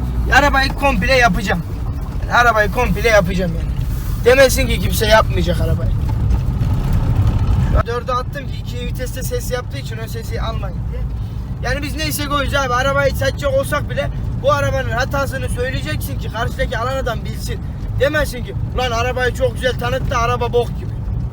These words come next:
Yok baba, ben önden yana değilim. Benim arabam kötüyse kötü, iyiyse iyi, bitmiştir. Ha,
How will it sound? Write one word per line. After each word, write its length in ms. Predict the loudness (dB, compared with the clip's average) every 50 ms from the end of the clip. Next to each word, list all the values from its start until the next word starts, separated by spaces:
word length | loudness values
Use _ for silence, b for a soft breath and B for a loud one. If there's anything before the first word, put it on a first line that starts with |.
| 0 0
Yok 180 | 0 0 2
baba, 220 | 0 0 0 0 0
ben 100 | 0 0
önden 260 | 0 0 0 0 0
yana 260 | 0 0 0 0 0
değilim. 220 | 0 -2 -2 -2 0 2
Benim 240 | 2 2 2 2 0
arabam 400 | 0 0 0 0 0 -2 -2 -2
kötüyse 380 | -2 -4 -4 -4 -2 -2 -2
kötü, 240 | -2 -2 -4 -4 -4 -4
iyiyse 340 | -4 -4 -4 -4 -4 -4
iyi, 100 | -4 -4
bitmiştir. 420 | -4 -4 -4 -4 -4 -4 -4 -6 -6 -6 -4 -4 B B B B B B
Ha, 220 | -2 0 0 0